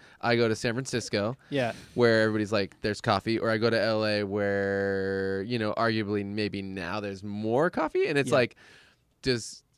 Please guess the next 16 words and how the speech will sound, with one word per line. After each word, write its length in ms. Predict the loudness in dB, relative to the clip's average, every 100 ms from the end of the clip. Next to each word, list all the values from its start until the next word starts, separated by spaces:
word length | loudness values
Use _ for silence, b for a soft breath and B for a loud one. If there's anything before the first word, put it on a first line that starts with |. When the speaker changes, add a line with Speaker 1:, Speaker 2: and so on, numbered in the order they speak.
| -6
Speaker 1:
in 160 | -2 2
your 140 | 2
opinion, 400 | 4 2 0 -4
coming 280 | -4 -4 -6
from 320 | -6 -6 -6 -6
some 200 | -8 -4
place 220 | -6 -6
that's 160 | -12
not 220 | -6 -6 -4
California, 440 | -4 -4 -6 -4
right? 200 | -4 -4
Does 120 | -8
California 480 | -2 0 0 -2 -2
have 120 | -2 0
two 160 | -2
Portlands, 480 | 2 0 0 -4